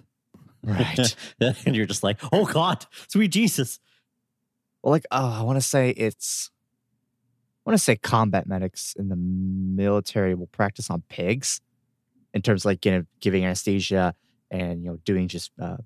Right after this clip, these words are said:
Speaker 1: field medicine.
Speaker 2: Well,
Speaker 1: Because you can't practice on a live person, and you gotta learn how to plug up a bullet hole.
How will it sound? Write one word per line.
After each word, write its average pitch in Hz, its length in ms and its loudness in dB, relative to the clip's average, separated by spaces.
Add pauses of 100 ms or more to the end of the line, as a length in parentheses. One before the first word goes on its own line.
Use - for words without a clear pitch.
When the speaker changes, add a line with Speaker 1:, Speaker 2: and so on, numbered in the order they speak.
(180)
Speaker 1:
field 95 200 4
medicine. 87 440 -2 (720)
Speaker 2:
Well, 175 320 4
Speaker 1:
Because 113 400 2 (140)
you - 80 -20
can't 123 260 2
practice 123 320 0
on 113 60 4
a - 20 -2
live 113 200 2
person, 104 520 0 (240)
and 98 360 2
you 98 140 -2
gotta 110 260 2
learn 110 220 2
how 107 120 -2
to 101 60 2
plug 107 280 0
up 87 80 -6
a - 20 -12
bullet 104 300 -2
hole. 92 240 -2